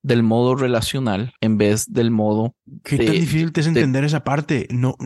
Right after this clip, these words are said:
Speaker 2: de, no es tu
Speaker 1: de
Speaker 2: trabajo. Tú
Speaker 1: posiciones.
Speaker 2: tienes una responsabilidad
Speaker 1: ¿Cómo se
Speaker 2: como
Speaker 1: dice?
Speaker 2: pastor jerárquico.
Speaker 1: Claro, pero es que la responsabilidad de pastor es de amar y cuidar a la gente.
Speaker 2: Exacto. Y lo que él hizo no es amar y
Speaker 1: Y
Speaker 2: cuidar a esa gente.
Speaker 1: relacionar.
Speaker 2: Exacto.
Speaker 1: Bueno,
Speaker 2: Sí, pero eso, eso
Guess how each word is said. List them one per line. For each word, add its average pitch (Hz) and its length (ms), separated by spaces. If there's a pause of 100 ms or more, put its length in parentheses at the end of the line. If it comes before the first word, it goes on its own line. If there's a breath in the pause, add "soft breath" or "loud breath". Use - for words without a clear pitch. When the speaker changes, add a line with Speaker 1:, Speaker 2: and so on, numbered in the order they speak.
(120)
Speaker 2:
de, 127 360
no 147 140
es 139 100
tu - 80
Speaker 1:
de - 60
Speaker 2:
trabajo. 117 220
Tú 113 80
Speaker 1:
posiciones. 123 800
Speaker 2:
tienes 185 480
una 185 220
responsabilidad 120 1080
Speaker 1:
¿Cómo 165 100
se - 80
Speaker 2:
como 185 120
Speaker 1:
dice? 220 140
Speaker 2:
pastor - 500 (280 loud breath)
jerárquico. - 600
Speaker 1:
Claro, 226 380
pero 180 140
es 170 100
que - 120
la 233 60
responsabilidad 185 680
de 214 60
pastor 214 580 (280 loud breath)
es 185 300
de 220 180
amar 151 300
y 233 40
cuidar 175 340
a 240 40
la 208 100
gente. 226 560 (100)
Speaker 2:
Exacto. - 520
Y 151 120
lo 131 140
que 147 120
él 147 80
hizo - 280
no 127 220
es 131 160
amar 110 220
y 110 40
Speaker 1:
Y - 20
Speaker 2:
cuidar 156 260
a - 20
esa 143 180
gente. 143 200
Speaker 1:
relacionar. 139 560
Speaker 2:
Exacto. 147 300
Speaker 1:
Bueno, 123 120
Speaker 2:
Sí, 139 140
pero 117 280
eso, 180 440
eso 214 320